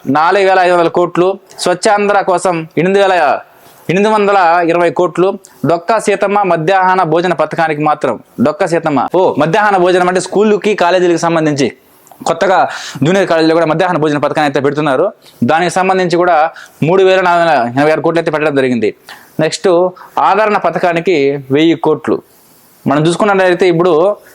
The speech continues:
దాదాపుగా ము-, మూడు పాయింట్ ఇరవై రెండు లక్షల కోట్ల బడ్జెట్ని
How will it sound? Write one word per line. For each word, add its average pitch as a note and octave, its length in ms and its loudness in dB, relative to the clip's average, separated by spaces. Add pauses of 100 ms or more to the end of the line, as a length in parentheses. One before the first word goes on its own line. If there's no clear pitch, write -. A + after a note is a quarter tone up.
(280)
దాదాపుగా E3+ 880 2 (1120)
ము-, C3+ 260 0
మూడు F3+ 440 2
పాయింట్ G#3 300 0
ఇరవై F3+ 340 2
రెండు F3 120 0
లక్షల A3+ 280 0
కోట్ల G3 300 0
బడ్జెట్ని E3 760 0